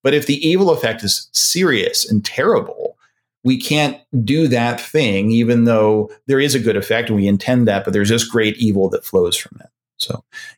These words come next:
evil is tolerated here. It's, it's not desired. There has to be a reason to do so, and it has to be sufficiently serious. Not just any good suffices, right? Um,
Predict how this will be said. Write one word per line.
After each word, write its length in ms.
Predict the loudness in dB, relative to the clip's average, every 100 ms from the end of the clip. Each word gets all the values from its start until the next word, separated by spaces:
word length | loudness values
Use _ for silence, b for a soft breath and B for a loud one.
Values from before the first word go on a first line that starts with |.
| _
evil 300 | 0 2 2
is 180 | 2 -2
tolerated 840 | -4 0 2 2 0 -2 -4 -6
here. 500 | -4 -2 0 0 -4 _ _ _
It's, 420 | -4 -2 -2 -4 -2
it's 360 | -2 -2 -2
not 320 | 0 0 0
desired. 600 | 0 0 0 0 0 -2 -10 _ _
There 80 | -2
has 240 | 0 -2 -2
to 60 |
be 100 | 0
a 60 | 2
reason 360 | 2 2 2 0
to 80 | 2
do 200 | 0 2
so, 180 | 2
and 100 | 2
it 40 | 2
has 240 | 2 0
to 60 | -2
be 80 | -2
sufficiently 580 | -2 0 0 0 -2 -2
serious. 480 | -2 -2 -4 -4
Not 180 | -2 -2
just 240 | -2 -2 -2
any 260 | -2 0
good 220 | 0 0
suffices, 840 | -2 -4 -2 -2 -2 -6 -6 -8 -8 _
right? 160 | -12 -12 _ _ b b b b -4
Um, 500 | 0 2 4 2